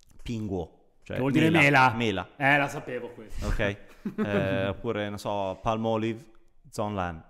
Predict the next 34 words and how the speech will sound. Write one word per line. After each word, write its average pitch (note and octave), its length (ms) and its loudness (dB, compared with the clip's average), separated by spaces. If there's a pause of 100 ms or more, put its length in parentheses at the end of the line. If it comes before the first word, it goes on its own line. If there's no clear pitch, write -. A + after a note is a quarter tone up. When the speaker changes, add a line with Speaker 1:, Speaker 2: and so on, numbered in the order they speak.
(140)
Speaker 1:
no? G2+ 340 -6
Palma G2+ 400 0
e, F2+ 460 -6
eh, E2 280 -10 (680)
oliva. E2+ 460 -8 (2250)
Qua C#3 240 2
non B2 160 -2
stai C3 180 -2
magari A2+ 300 0 (420)
trasmettendo G#2+ 540 -4
un G2+ 60 -8
grande G2+ 280 -4
significato, A#2 600 -6
però A2+ 480 -2
mantieni A#2 680 -4
il G#2+ 60 -6
significato G2+ 760 -6
del F#2 160 -6
marchio, F2 520 -6
no? F#2+ 280 -10
Cioè, D2+ 280 -10 (480)
non G#2 180 -6
vuo-, A#2 300 0
non A#2+ 260 -4
ha-, B2 200 -2
non A#2+ 240 -4
approcci B2 580 -6
il G#2+ 60 -8
mercato A#2 400 -8
cinese A2+ 520 -6
stravolgendo G#2 840 -6
il F#2 80 -14
tuo F#2 120 -16
marchio. E2 480 -14